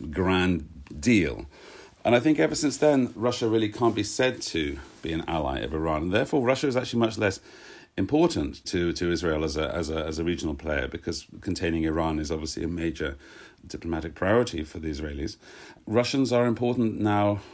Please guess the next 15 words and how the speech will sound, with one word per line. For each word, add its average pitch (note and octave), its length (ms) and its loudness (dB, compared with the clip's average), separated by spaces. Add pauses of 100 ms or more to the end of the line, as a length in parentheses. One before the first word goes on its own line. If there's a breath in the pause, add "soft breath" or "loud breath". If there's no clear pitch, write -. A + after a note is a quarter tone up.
(220 loud breath)
primarily G#2 600 2
as F2+ 180 -4
a F#2+ 80 0
way G2 280 2
of, F2+ 300 -2 (560 loud breath)
you - 100 -4
know, E2 160 -2 (100)
pacifying D2 720 -4 (360 loud breath)
Syria. F#2+ 640 2
But G#2 140 0
again, A2+ 420 4 (100)
Syria's G2 760 0
influence F#2+ 460 0
on F2 420 0
Lebanon F2+ 720 0